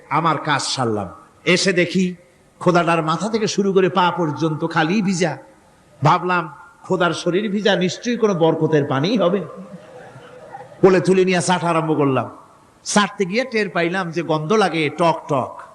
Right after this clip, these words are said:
আশ্চর্য কথা, বরকতের পানি এরকমের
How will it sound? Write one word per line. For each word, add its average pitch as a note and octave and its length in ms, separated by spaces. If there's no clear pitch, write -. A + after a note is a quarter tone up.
আশ্চর্য D3+ 500
কথা, E3 280
বরকতের F3 460
পানি D#3 240
এরকমের F#3 720